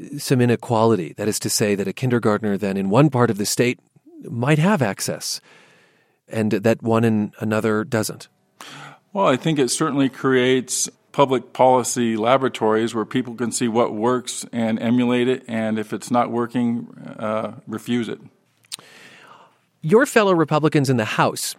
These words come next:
Speaker 1: announced what's at the top of their agenda, which is focused on business and the economy.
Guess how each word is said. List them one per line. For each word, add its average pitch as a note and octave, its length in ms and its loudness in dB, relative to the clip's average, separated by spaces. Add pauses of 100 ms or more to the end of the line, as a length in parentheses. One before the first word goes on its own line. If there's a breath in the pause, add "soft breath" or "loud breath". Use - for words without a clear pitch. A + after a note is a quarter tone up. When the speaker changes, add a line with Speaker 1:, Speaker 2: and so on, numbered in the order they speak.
(120)
Speaker 1:
announced C#3 560 2
what's C3 240 2
at A#2+ 60 -2
the A#2 100 -2
top B2 260 0
of G#2+ 260 -6
their A#2+ 260 4
agenda, G#2 580 -2 (100)
which B2+ 220 0
is A#2 120 -2
focused A#2+ 460 0
on G#2+ 280 -2
business A#2 500 0
and A2 120 -6
the G#2 100 -2
economy. G#2+ 680 -2